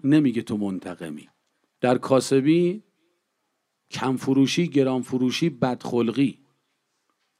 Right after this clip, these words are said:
در اداره، عدم پاسخگویی و مسئولیت به ارباب رجوع.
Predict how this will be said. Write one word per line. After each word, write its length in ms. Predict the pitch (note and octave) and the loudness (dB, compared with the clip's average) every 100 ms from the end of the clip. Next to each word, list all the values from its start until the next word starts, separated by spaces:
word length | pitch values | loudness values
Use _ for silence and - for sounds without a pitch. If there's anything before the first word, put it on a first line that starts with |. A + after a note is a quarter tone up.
| _ _ _ _ _ | _ _ _ _ _
در 280 | B2+ C3+ C3 | -2 -2 -2
اداره، 680 | C3+ C3+ C3+ C3+ E3 F3+ - | -4 2 2 4 4 2 -2
عدم 400 | B2+ B2+ D#3+ F3+ | -4 -2 0 0
پاسخگویی 760 | F3 C#3 B2 C#3 G#2+ - C3+ D#3+ | -2 -6 -4 -8 -8 -2 -2 0
و 120 | C#3+ | -2
مسئولیت 680 | C3+ B2 - B2 C3+ D#3+ C#3 | -2 -4 -8 -4 0 0 0
به 100 | C3 | -4
ارباب 440 | B2 B2 A#2+ B2 | -2 -2 -2 0
رجوع. 380 | B2 C3+ C#3 | 0 2 0